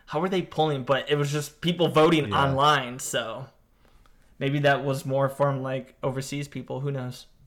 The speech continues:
Speaker 2: I don't know. But that is the list, and we tried to be, um, fair with the overall scoring. And that'll be it for this episode.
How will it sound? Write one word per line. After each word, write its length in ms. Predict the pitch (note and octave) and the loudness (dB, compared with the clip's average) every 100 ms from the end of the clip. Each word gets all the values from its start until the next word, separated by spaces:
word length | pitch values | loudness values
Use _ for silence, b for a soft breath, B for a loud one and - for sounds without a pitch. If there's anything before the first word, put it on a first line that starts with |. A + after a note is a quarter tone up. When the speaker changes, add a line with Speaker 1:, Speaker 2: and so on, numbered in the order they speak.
| - - - - - _ _ _ _ - _ _ _ _ _ _ _ _ _ _ _ _ _ _ _ _ _ _ - | -20 -20 -20 -20 -20 _ _ _ _ -20 _ _ _ _ _ _ _ _ _ _ _ _ _ _ _ _ _ _ -16
Speaker 2:
I 80 | F2+ | -10
don't 140 | F#2+ | -6
know. 220 | C3 D#3 A2+ - A#2 | -2 -2 -4 -16 -4
But 280 | B2+ G3+ _ _ _ | -2 -2 _ _ _
that 340 | A#2 A2 G#2+ A#2 | -10 -4 -2 -2
is 160 | B2+ A#2+ | -6 -6
the 100 | B2 | -4
list, 440 | B2 D#3+ - - - | -4 -4 -6 -12 -8
and 440 | A#2+ A#2+ A#2 G#2 | -4 -4 -4 -6
we 120 | A2 | -6
tried 240 | - G#2+ A2 | -6 -8 -8
to 60 | |
be, 320 | G#2+ A2 G#2+ - _ _ _ _ _ _ _ | -8 -6 -8 -10 _ _ _ _ _ _ _
um, 240 | G#2 G2+ G2 | -12 -12 -14
fair 520 | - - A#2+ A#2 C3 B2+ | -18 -8 -4 -4 -4 -8
with 440 | A2+ A2 A2 - - - | -10 -10 -10 -16 -20 -14
the 300 | G#2+ G#2 G#2 - - | -10 -8 -8 -12 -12
overall 300 | A2+ G#2 A2 | -10 -6 -6
scoring. 420 | A2+ - B2+ C#3 F2 - - - - - _ _ _ _ _ _ - | -6 -10 -10 -12 -16 -20 -20 -20 -20 -20 _ _ _ _ _ _ -8
And 240 | A2+ G#2+ | -6 -6
that'll 280 | F#2+ C3+ F3+ | -4 -2 0
be 120 | D#3 | 0
it 80 | D#3+ | -2
for 140 | - | -2
this 180 | B2+ B2+ | -4 -2
episode. 540 | C3+ - - A2 E3 | -4 -4 -6 -8 -8